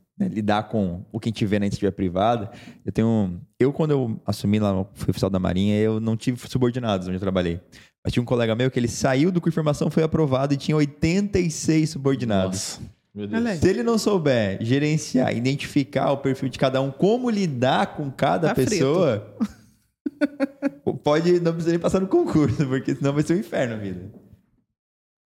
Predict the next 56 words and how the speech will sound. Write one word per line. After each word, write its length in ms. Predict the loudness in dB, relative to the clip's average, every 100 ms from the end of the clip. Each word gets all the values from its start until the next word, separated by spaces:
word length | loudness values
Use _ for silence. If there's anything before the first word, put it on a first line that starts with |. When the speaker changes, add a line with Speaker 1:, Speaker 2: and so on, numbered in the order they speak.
| _
Speaker 3:
É 40 | -2
verdade. 320 | 0 0 0
Speaker 1:
Não. 60 |
Speaker 3:
De 60 | -2
repente, 320 | -2 -2 0
a, 60 | -2
a, 360 | 0 -2 -2 -4
a 240 | -4 -6
coisa, 360 | -2 2 2 2 0
ela, 540 | 0 0 0 0 0
ela 260 | 0 0 -2
continua, 1000 | 0 0 2 2 2 2 2 0 -2 -6 -16 _
né? 300 | 0 2 0 -4 -14 -20 -4
Speaker 2:
Vai 100 | -2
ter 80 | 0
que 60 | 0
lidar 160 | 0
Speaker 1:
E 40 | -2
Speaker 2:
com 60 |
pessoas 300 | -2 -2 -4
sempre, 260 | 0 0 0
no 60 |
fim 100 | 0
das 100 | 0
Speaker 1:
e 40 | 2
é 40 |
Speaker 2:
contas, 140 | 2 2
né? 40 |
Speaker 1:
engraçado, 120 | 2
Speaker 2:
Pra 80 | 2
Speaker 1:
eu 80 | 2
tava 60 | 2
Speaker 2:
qualquer 60 | 2
Speaker 1:
falando, 120 | 2
eu 40 |
Speaker 2:
coisa. 60 | 0
Speaker 1:
tava 120 | 0
falando 160 | 0 0
com 60 |
um 40 | 0
amigo 220 | 2 2
meu 200 | 2 0
que, 300 | 0 0 -2 -6
que, 160 | -10
que 120 | -2
é 20 | 0
da 80 |
Marinha, 280 | 2 2 2
ele 80 | 0
falou 140 | 0
o 40 | -2
seguinte, 360 | -2 -4 -4
cara, 320 | 0 0 0 -6 _ _ _ _ _ -4
é, 200 | -4 -2
ele 200 | -2 0
entrou 600 | -2 0 0 0 -4